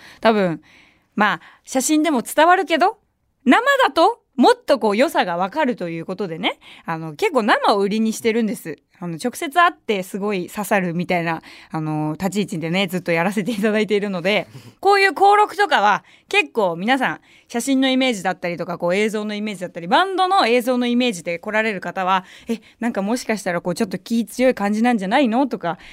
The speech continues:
あの、「結構煽ってくるタイプじゃないの？」みたいに思いながら、実は会うと、「あら、なんかあの子、ちょっと天然みたいな要素もあるけど、あら、なんか可愛い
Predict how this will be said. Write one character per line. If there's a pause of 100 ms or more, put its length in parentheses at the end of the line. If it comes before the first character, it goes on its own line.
(180)
あ
の、
「結
構
煽
っ
て
く
る
タ
イ
プ
じ
ゃ
な
い
の？」
み
た
い
に
思
い
な
が
ら、 (380)
実
は
会
う
と、
「あ
ら、 (760)
な
ん
か
あ
の
子、 (200)
ち
ょ
っ
と (120)
天
然
み
た
い
な
要
素
も (200)
あ
る
け
ど、 (280)
あ
ら、
な
ん
か
可
愛
い